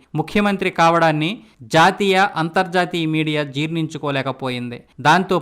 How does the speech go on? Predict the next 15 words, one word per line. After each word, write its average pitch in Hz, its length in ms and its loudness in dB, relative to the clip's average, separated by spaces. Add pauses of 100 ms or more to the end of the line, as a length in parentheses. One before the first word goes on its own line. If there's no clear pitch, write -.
ప్రధాన 165 380 2
నరేంద్ర 175 400 -2
మోదీ 160 300 -2 (180)
పార్టీ 170 320 2 (100)
అధ్యక్షులు 160 480 -6 (100)
అమిత్ 165 320 -6
షా 160 120 -2 (180)
అభిమతానికి 160 680 -4 (100)
విరుద్ధంగా 156 540 -4 (360)
ఆర్ఎస్ఎస్ 190 480 2 (120)
యోగిని 175 480 0 (160)
ఉత్తరప్రదేశ్ 190 760 -2
పీఠంపై 170 480 -4 (120)
కూర్చుండబెట్టింది 151 920 -6 (120)
అనే 147 220 -4